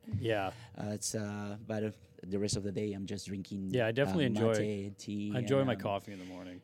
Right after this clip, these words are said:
Speaker 2: Yeah.
Speaker 1: Yeah.
Speaker 2: Yeah, it's just to wake
Speaker 1: Yeah.
Speaker 2: up faster
Speaker 1: I
Speaker 2: too,
Speaker 1: don't,
Speaker 2: I guess,
Speaker 1: I don't
Speaker 2: right?
Speaker 1: like to feel tired. Like, I, I like to be at a ten all day, which I don't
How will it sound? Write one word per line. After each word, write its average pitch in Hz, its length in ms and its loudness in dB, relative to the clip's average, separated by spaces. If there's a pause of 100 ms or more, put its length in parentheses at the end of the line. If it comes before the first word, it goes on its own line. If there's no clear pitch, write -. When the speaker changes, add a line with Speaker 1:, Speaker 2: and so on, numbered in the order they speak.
Speaker 2:
Yeah. 117 360 2 (180)
Speaker 1:
Yeah. 95 300 -4
Speaker 2:
Yeah, 113 200 4
it's 101 140 -4
just 98 320 -4
to 92 120 -6 (540)
wake 135 120 8 (100)
Speaker 1:
Yeah. 117 100 4
Speaker 2:
up 170 200 0
faster 113 300 0
Speaker 1:
I 139 60 10
Speaker 2:
too, 143 60 8
Speaker 1:
don't, 156 260 10
Speaker 2:
I 110 100 4
guess, 110 140 4
Speaker 1:
I 143 80 8
don't 143 120 8
Speaker 2:
right? - 60 6
Speaker 1:
like 123 240 4
to 123 80 0
feel 127 220 2
tired. 101 480 -4 (400)
Like, 113 220 -2
I, 117 80 6
I 117 140 4
like 123 240 6
to 131 100 4
be 120 180 4
at 113 300 6
a 113 80 -4
ten 117 440 -2 (320)
all 120 260 2
day, 131 360 4
which 123 220 0
I 117 80 2
don't 107 320 -4